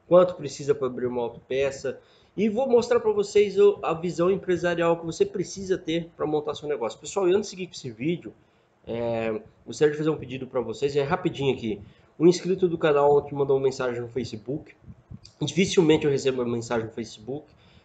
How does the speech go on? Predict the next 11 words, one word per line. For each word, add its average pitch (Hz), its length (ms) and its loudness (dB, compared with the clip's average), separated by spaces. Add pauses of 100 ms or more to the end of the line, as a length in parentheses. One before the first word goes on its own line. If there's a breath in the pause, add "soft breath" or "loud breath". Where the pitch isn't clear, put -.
(160)
É, 120 160 2
ele 139 100 2
mandou 147 260 8
pra 151 200 4
mim: 135 320 -2 (200 loud breath)
"Pelo 165 160 10
amor 180 220 10
de 160 100 -2
Deus, 135 320 6
me 151 120 4
ajuda." 110 460 4